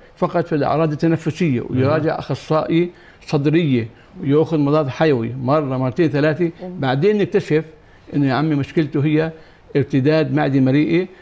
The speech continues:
Speaker 1: بيصل من الم-، من الم-، من ال-، من المعدة إلى المريء، من المريء إلى الحلق، من الحلق بدخل خاصة أثناء النوم، ممكن يدخل القصبة الهوائية ويسبب التهابات متكررة ويسبب سعال م-، مستمر. إذا ما عالجنا الارتداد المعدة المريئة،
Speaker 3: صح.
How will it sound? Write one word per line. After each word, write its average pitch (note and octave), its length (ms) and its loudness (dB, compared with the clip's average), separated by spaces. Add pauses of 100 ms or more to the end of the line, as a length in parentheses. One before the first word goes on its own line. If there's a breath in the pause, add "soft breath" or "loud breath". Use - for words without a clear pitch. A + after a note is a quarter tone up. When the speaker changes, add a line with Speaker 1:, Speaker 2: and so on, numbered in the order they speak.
(220 loud breath)
Speaker 1:
بيصل C3+ 380 -2
من C3 180 2
الم-، B2+ 180 0 (160)
من C#3 60 4
الم-، B2+ 400 0
من B2 200 2
ال-، A2+ 200 0
من B2 120 2
المعدة B2+ 500 2
إلى C3 120 4
المريء، B2+ 400 2
من - 80 -4
المريء C3 320 0
إلى C3+ 100 4
الحلق، E3+ 360 -2
من D3+ 60 -2
الحلق E3+ 260 -2 (340 loud breath)
بدخل - 260 -2 (100)
خاصة - 580 -4
أثناء C#3+ 320 -2
النوم، C3 400 0 (340 loud breath)
ممكن E3+ 260 0
يدخل D#3 240 -4
القصبة B2+ 340 -2
الهوائية D3+ 540 0 (340 loud breath)
ويسبب E3 520 0 (100)
التهابات C#3 520 -2
متكررة C3 580 -2 (340 loud breath)
ويسبب D3 520 -2 (100)
سعال D3 600 0 (220)
م-، B2+ 160 -2 (100)
مستمر. A#2+ 480 0 (840 loud breath)
إذا E3 220 4
ما G3 240 2
عالجنا E3+ 480 0
الارتداد D#3 460 0
المعدة E3 280 2
المريئة، E3 380 2
Speaker 3:
صح. F#3+ 80 -14